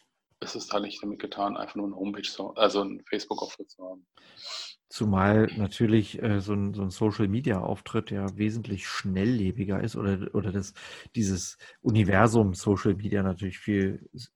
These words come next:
Speaker 2: schneller sich bewegt. Das heißt, man muss noch mehr Energie reinstecken, behaupte ich jetzt mal ganz, ganz tollkühn, äh, mehr Energie reinstecken, um überhaupt, äh, durchzudringen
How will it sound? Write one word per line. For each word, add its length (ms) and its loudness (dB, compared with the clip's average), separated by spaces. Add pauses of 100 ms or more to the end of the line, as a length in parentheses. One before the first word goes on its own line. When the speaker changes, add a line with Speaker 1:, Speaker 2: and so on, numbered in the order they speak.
Speaker 2:
schneller 460 2
sich 180 -4
bewegt. 400 0
Das 140 -6
heißt, 340 -2 (540)
man 100 0
muss 300 2
noch 260 4
mehr 220 6
Energie 560 4 (120)
reinstecken, 600 -2
behaupte 340 2
ich 80 -2
jetzt 160 -6
mal 120 -2
ganz, 420 -2
ganz 280 -4
tollkühn, 560 2 (420)
äh, 220 6
mehr 180 6
Energie 260 6
reinstecken, 400 4
um 200 4
überhaupt, 460 6
äh, 140 2
durchzudringen 720 0